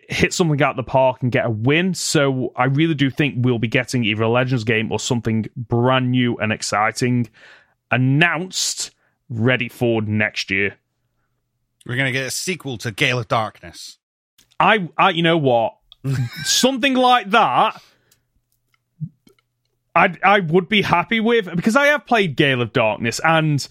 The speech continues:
Speaker 1: I, I played it, I think, two years ago, maybe three, and it is a product of its time. It is v-, it is a very slow game.
Speaker 2: It is.
Speaker 1: It, it, like,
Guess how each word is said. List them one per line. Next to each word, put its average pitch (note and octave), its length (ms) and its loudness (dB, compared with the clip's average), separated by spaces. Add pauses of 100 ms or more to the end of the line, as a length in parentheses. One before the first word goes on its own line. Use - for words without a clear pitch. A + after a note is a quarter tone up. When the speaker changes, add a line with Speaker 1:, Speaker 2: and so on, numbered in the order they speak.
(240)
Speaker 1:
I, F3+ 300 2
I F#3+ 40 0
played F#3 360 2
it, D3+ 220 2
I C3+ 80 2
think, C#3+ 420 -4
two - 200 0
years D3 400 2
ago, C#3+ 200 2
maybe C3 300 0
three, A#2 420 0
and D3+ 100 2
it E3+ 140 0
is E3 140 4
a D#3+ 80 0
product C#3 480 -2
of B2 120 2
its C3 160 -4
time. A2 420 -2
It B2 180 -2
is C#3 240 2
v-, A2 280 0 (100)
it C#3+ 200 0
is D3 80 4
a C#3+ 80 4
very D3 540 0
slow C3+ 500 0
game. A#2 640 0 (420)
Speaker 2:
It E2+ 140 -10
is. D#2+ 320 -10 (500)
Speaker 1:
It, D#3 540 2 (140)
it, F#3 100 0
like, E3+ 220 2